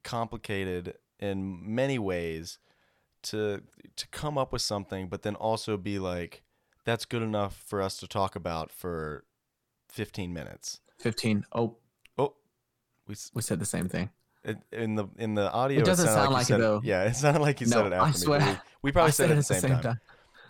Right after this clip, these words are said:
Speaker 1: But yeah, so we are very bad at coming up with, uh, things to talk about. And so
Speaker 2: Mm-hmm.
Speaker 1: we have gone to our, our, um, our good friend, uh,
Speaker 2: Google.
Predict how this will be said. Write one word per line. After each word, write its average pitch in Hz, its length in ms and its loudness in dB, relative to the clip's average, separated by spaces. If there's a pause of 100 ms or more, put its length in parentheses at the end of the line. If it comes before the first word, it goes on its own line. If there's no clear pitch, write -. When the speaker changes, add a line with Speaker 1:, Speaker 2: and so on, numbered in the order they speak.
(100)
Speaker 1:
But 127 160 0
yeah, 90 120 2
so 117 160 -4
we 135 180 -2
are 131 120 2
very 117 320 0
bad 104 680 0
at - 280 -6
coming 107 340 -4
up 95 280 -4
with, 90 260 -4 (340)
uh, 69 280 -8
things 98 480 -6
to 92 100 -12
talk - 380 -6
about. 135 480 -6 (640)
And 107 120 -6
so - 160 -2
Speaker 2:
Mm-hmm. 151 540 0
Speaker 1:
we 151 300 -2
have 131 240 0
gone 120 420 -2
to 117 420 -4
our, 98 200 -2 (200)
our, 92 460 -6
um, 82 460 -10 (200)
our 98 100 -4
good 127 220 -2
friend, 104 480 0 (880)
uh, - 240 -6
Speaker 2:
Google. 110 440 -2